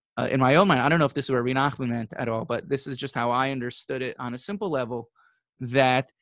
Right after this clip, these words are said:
when things get hard in a person's life, like even nowadays and things like that, so a person thinks to themselves, "Well, naturally, I could go to Israel," <laughs> right?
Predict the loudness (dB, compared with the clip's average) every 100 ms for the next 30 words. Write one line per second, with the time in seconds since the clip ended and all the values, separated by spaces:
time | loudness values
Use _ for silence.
0 | _ _ -2 2 2 4 4 4 2 4
1 | 6 6 2 -2 -4 -2 -6 -4 0 2
2 | 2 -2 -10 _ _ _ _ 0 0 0
3 | -4 -2 0 2 2 4 4 2 0 -4
4 | -8 -6 -6 -4 -2 0 0 -2 -2 -4
5 | -6 -6 -2 -2 -4 -6 -2 -2 -2 -6
6 | -8 -4 -2 0 0 -4 _ _ -2 0
7 | 4 2 2 -2 0 0 0 2 4 6
8 | 4 0 -2 -6 _ _ -20 -20 _ _
9 | _ _ _ _ _ _ _ _ _ -6
10 | -4 -2 -4